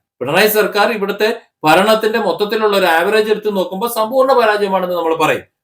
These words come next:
പക്ഷെ അപ്പോഴും സ്കൂളുകളായിക്കോട്ടെ, റോഡുകളായിക്കോട്ടെ, അത്തരത്തിലുള്ള അടിസ്ഥാന വികസന രംഗത്ത് വിജയം വരിച്ചിട്ടുണ്ട്. മറ്റേത് സംസ്ഥാനത്തെക്കാളും വിജയം വരിച്ചിട്ടുണ്ട്. അത് സത്യമാണ്.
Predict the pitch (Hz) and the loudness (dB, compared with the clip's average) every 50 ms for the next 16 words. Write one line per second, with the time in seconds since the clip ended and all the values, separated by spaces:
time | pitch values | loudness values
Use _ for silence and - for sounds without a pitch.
0 | _ - 110 - - 180 190 151 - - 233 247 240 202 - - - _ _ _ | _ -12 -12 -6 -4 -2 -2 -2 -2 2 4 4 6 6 4 0 -6 _ _ _
1 | _ _ _ - - - 147 156 180 208 208 208 196 180 170 165 175 165 - 175 | _ _ _ -20 -10 -4 2 4 6 6 8 8 6 6 4 4 0 0 0 0
2 | 180 160 143 147 170 190 202 202 202 185 165 165 - 165 156 - 160 170 190 - | 0 0 0 0 0 0 2 2 2 2 2 2 0 -4 -4 -4 -6 -6 -6 -8
3 | _ _ _ _ - 120 - - 185 175 175 190 185 180 180 190 190 175 151 127 | _ _ _ _ -16 -16 -8 -4 -4 -4 -2 -2 -2 0 2 2 2 0 0 -4
4 | - - - 170 185 202 190 170 151 156 151 165 185 196 196 180 175 165 165 165 | -6 -6 -2 -2 -2 0 -2 -2 -2 -4 -2 -2 -4 -2 -2 -2 -2 -2 -4 -6
5 | 165 - 202 - - _ _ _ _ _ _ 139 143 147 180 208 214 208 214 196 | -6 -6 -8 -10 -10 _ _ _ _ _ _ -4 -2 2 4 4 4 4 2 2
6 | 190 196 214 202 226 220 214 220 208 - - - - _ _ _ _ _ _ 151 | 0 -2 -6 -4 -4 -2 2 2 2 2 2 -4 -14 _ _ _ _ _ _ -2
7 | 160 175 - 202 185 180 190 220 240 269 240 - 233 208 190 - 208 196 190 190 | -2 0 2 2 2 4 4 4 2 2 0 -2 -2 -2 -2 -2 -2 -2 -2 0
8 | 190 190 185 180 180 185 214 - - - _ _ 170 160 160 160 156 143 - - | -2 -2 -2 0 0 0 0 -2 -6 -12 _ _ -6 -4 -2 0 0 -2 -4 -4
9 | - - 107 104 92 - _ _ _ _ _ _ - - - - 226 196 - 185 | -10 -12 -12 -12 -14 -14 _ _ _ _ _ _ -6 -4 -4 -4 -6 -6 -6 -6
10 | - - - - 254 240 233 214 190 143 127 | -6 -6 -4 2 4 4 6 4 4 2 -2